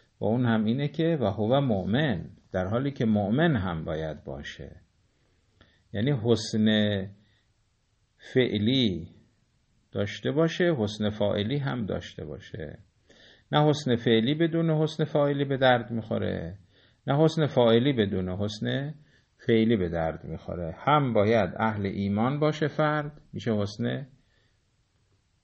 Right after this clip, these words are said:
اه، فاعلی، و هم عمل صالح بکنه، به دنبال کسب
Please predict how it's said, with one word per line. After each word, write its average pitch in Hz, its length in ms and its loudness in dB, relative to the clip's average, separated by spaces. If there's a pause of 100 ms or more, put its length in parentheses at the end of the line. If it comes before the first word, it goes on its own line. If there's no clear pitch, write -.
(500)
اه، 92 180 -10
فاعلی، 95 720 0
و 110 140 -2
هم 156 540 0
عمل 123 340 2
صالح 101 520 0
بکنه، 85 460 -6
به 92 140 -8
دنبال 127 760 0 (920)
کسب - 480 -2